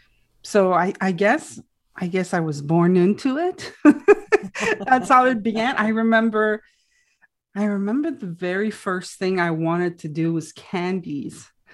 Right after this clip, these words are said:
<laughs> I went to this little, we, I'd go to this little, you know, I lived in a small town,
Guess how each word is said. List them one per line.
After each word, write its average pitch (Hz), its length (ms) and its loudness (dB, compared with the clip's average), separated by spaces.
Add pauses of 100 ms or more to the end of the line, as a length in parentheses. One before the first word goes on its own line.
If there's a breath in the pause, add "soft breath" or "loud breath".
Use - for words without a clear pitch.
(320 soft breath)
<laughs> - 540 -2
I 240 120 8
went 247 260 4
to 330 80 6
this 226 300 2
little, 226 440 4 (320 loud breath)
we, 226 180 2 (120)
I'd 190 240 0
go 202 180 2
to 233 140 -2
this 196 320 -4
little, 175 600 0
you 202 120 2
know, 190 140 2
I 170 140 2
lived 214 240 0
in 180 100 0
a 170 60 -2
small 170 420 0
town, 165 500 -4